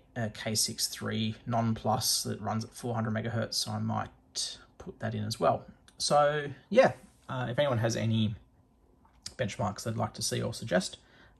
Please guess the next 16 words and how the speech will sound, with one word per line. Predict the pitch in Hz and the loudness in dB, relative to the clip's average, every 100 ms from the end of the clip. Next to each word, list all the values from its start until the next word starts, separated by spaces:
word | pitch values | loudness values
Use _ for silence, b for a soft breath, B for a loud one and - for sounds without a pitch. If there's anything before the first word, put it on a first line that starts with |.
| _ _ 117 | _ _ -8
um, | 110 | -4
but | 110 | -4
otherwise | - 120 107 113 107 | -2 0 0 0 0
I'll | 107 | -4
keep | 110 123 120 | -4 -6 -6
with | 117 | -6
what | - - | -6 -2
I've | 110 113 - b b b b b b - | -2 -2 -6 b b b b b b -6
posted | 123 120 - 117 | -2 -2 -2 -2
so | - 120 | -2 0
far | - 127 127 123 | 2 4 4 2
and | 123 120 | 0 -2
probably | 117 135 127 127 | 0 0 0 -2
add | 120 | -2
another | 123 120 | -2 -4
couple. | 123 165 190 113 | 0 0 0 -2